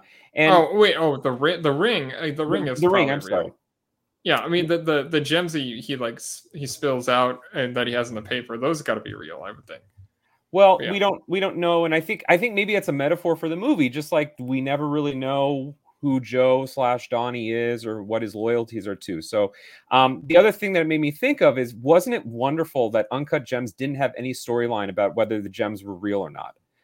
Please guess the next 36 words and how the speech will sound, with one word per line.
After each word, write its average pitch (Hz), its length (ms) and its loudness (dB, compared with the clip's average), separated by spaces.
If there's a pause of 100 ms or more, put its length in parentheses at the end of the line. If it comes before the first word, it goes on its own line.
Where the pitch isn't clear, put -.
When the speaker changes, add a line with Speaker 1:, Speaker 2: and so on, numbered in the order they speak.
(100)
Speaker 1:
Like, 127 140 4
you 170 80 4
would 165 160 10
think 202 300 0
that 165 140 -2
that 151 120 8
would 147 120 2
have 147 300 4
to - 60 -6
be 139 140 -2
in 123 140 -6
any 147 260 2
screenplay 131 640 0
about 110 440 2
a 101 40 -8
jeweler, 104 440 -4
but, 90 360 -2
uh, 90 400 2 (200)
they 98 160 -8
didn't 92 200 -14
have 92 240 -4
that 85 240 -6
in 90 80 -18
the 87 60 -12
movie. 90 360 -8 (480)
Um, 135 340 4 (160)
I 151 120 8
don't 220 160 4
know 208 100 2
why 151 500 4
they 151 140 0
used 135 380 0
shotguns 139 720 0
to - 100 -10
kill, 135 600 2 (160)
um, 110 560 -6